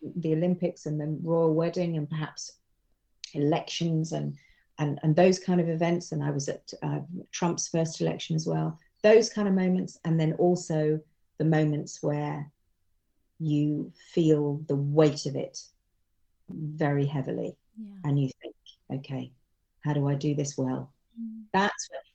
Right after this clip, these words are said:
Speaker 1: you know, you asked me earlier, "Do you get nervous news reading?" I don't get nervous news reading. I get n-,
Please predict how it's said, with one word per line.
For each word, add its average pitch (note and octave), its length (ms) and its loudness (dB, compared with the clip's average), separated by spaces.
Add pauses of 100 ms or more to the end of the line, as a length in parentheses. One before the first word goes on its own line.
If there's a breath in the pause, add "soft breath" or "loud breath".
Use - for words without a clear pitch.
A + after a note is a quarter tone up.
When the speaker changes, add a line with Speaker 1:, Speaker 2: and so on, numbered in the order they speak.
Speaker 1:
you F#3+ 60 6
know, E3+ 60 8
you F3+ 200 8
asked A3 240 0
me A3 160 2
earlier, G3 240 4
"Do D3+ 100 -4
you D#3+ 80 0
get E3 160 2
nervous D#3 400 0
news D#3+ 240 2
reading?" C#3 380 -6 (520)
I - 60 -6
don't F3 140 2
get G#3 160 2
nervous F3+ 400 0
news D#3 240 2
reading. D3+ 440 -6
I F3 60 0
get D#3+ 200 -2
n-, E3 360 2